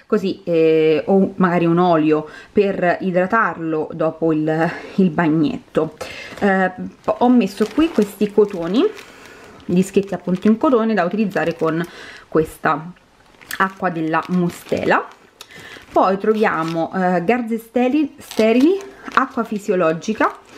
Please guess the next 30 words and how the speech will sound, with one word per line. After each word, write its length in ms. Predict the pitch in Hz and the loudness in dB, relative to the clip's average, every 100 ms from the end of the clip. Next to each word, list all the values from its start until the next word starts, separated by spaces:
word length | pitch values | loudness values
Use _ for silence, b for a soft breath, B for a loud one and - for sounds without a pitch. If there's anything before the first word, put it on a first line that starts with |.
| B B B B B | B B B B B
e 120 | - | -4
poi 380 | - 214 226 247 | 0 2 2 -2
naturalmente 580 | 208 208 240 214 180 190 | -6 -2 0 0 -4 -4
mi 80 | 185 | -2
dovrò 160 | 196 | 0
organizzare 500 | 196 170 190 196 202 | 0 0 0 2 2
anche 280 | 220 240 381 | 0 0 -4
qui 140 | - | -2
il 80 | 185 | -2
discorso 500 | 175 196 214 196 - | -2 -4 -2 -2 0
del, 280 | 185 180 165 | 2 4 4
eh, 800 | 160 - 180 - - 185 170 165 | 2 0 -8 -10 -4 -2 0 0
medicazione 920 | 165 180 180 185 175 - 240 208 175 | 0 0 0 -2 -4 -2 0 0 -2
del, 360 | 165 160 156 156 B B B | -4 -2 -2 -4 B B B
ehm, 600 | - 143 151 147 147 147 151 B B B B B | -4 -2 0 0 2 2 0 B B B B B
del 340 | - - 160 170 | -10 -4 0 2
moncone, 560 | 175 190 190 208 160 | 4 2 2 2 2
insomma, 540 | 180 247 - 160 175 240 | 2 0 0 -4 0 2
del, 640 | 175 165 156 143 151 160 175 B B B B B | 2 0 -2 -4 -4 -6 -10 B B B B B
del 360 | 151 147 143 | -2 2 2
cordone 360 | - 180 175 151 | 2 0 2 0
ombelicale. 500 | 156 214 320 - 165 | 2 2 0 -2 -2
Alcuni 240 | 175 262 | 0 2
prodotti 300 | 254 226 202 | 4 2 0
li 100 | 175 | -2
ho 80 | 190 | 0
nella 240 | 180 175 170 | 2 0 -2
borsa 720 | 160 180 185 185 - 180 170 | -2 0 0 -2 -4 -2 -2
per, 640 | - 170 165 165 165 165 | 0 0 2 2 2 0
per 160 | - 185 | 0 0